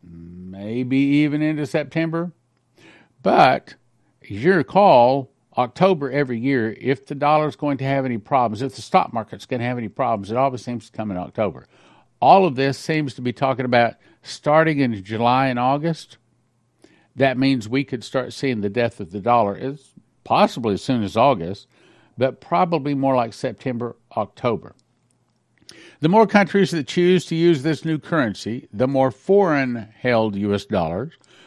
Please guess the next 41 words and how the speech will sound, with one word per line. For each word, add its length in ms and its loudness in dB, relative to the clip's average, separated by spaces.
will 80 -2
come 260 0
rushing 300 -2
back 220 2
to 100 -10
the 80 -4
U 80 -2
S 160 -4
A 140 2
for 120 -12
those 220 -6
countries, 500 -4
which 220 -4
had 260 2
no 240 2
longer 280 0
need 280 2
of 140 -4
the 100 0
U 120 2
S 100 -2
dollars. 320 -4
We've 160 -2
talked 260 -4
about 200 -4
this 180 -6
a 40 -6
lot 220 2
of 100 -14
times. 440 -10
We, 240 2
this 240 0
is, 260 -2
we, 260 -12
nothing 300 -4
new. 220 -2
We've 180 -2
heard 220 -4
this 260 -12
a 80 -2
lot. 440 -4